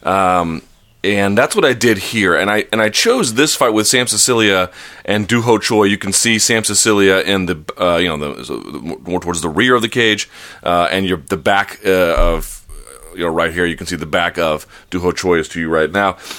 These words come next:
I want to do that because Doo Ho Choi has created a lot of buzz and a lot of momentum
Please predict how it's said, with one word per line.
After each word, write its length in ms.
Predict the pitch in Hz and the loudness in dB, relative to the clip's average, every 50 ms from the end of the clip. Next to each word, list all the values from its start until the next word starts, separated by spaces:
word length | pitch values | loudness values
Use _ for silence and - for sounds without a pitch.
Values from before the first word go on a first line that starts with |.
| - - - | -12 -4 0
I 60 | 123 | 2
want 200 | 135 175 202 175 | 4 4 4 2
to 60 | 139 | 2
do 140 | 120 139 147 | 2 4 4
that 120 | 135 117 | 4 4
because 220 | 104 113 110 113 107 | 2 0 -2 -2 -2
Doo 160 | - 131 139 | 0 0 2
Ho 100 | 143 139 | 2 2
Choi 400 | 135 - 139 123 120 120 110 107 | 2 2 0 2 4 4 4 2
has 420 | 101 107 98 90 90 90 90 87 | 0 0 0 0 2 0 0 -2
created 280 | - - - 107 98 95 | -4 -4 0 2 2 4
a 20 | |
lot 160 | 90 90 92 90 | 4 2 2 0
of 160 | 85 76 - | -2 -2 -2
buzz 440 | 101 95 92 90 90 87 82 - - | 0 2 2 2 2 2 0 -4 -4
and 200 | - 87 85 85 | -4 -4 -4 -2
a 40 | |
lot 280 | 82 80 87 90 90 90 | 0 2 2 2 2 2
of 80 | 90 87 | 2 0
momentum 680 | 90 85 85 90 90 90 - - 90 85 82 80 78 | 0 -2 0 0 -2 -2 -2 -2 -2 -2 -2 -4 -8